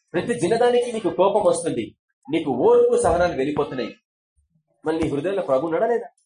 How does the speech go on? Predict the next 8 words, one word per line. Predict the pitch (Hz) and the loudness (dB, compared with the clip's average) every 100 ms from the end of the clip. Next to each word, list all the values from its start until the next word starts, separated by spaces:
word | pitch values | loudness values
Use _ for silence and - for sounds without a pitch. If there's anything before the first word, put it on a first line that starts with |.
| _ _ _ _ _ _ _ _ _ - | _ _ _ _ _ _ _ _ _ -6
నీ | 147 | -2
హృదయంలో | 147 175 240 220 | 0 4 4 4
ప్రభు | - 143 196 185 - - | 2 2 2 0 -4 -6
లేకపోతేనే | 127 147 160 139 135 131 190 - _ _ - | -4 -2 0 -2 -2 -4 -6 -8 _ _ -6
నీకు | 151 165 | -4 0
అటువంటి | 139 147 147 | -2 -2 -4
గుణగణం | 120 131 139 127 | -4 -2 -2 -4
ఉంటుంది. | 117 113 - | -6 -10 -12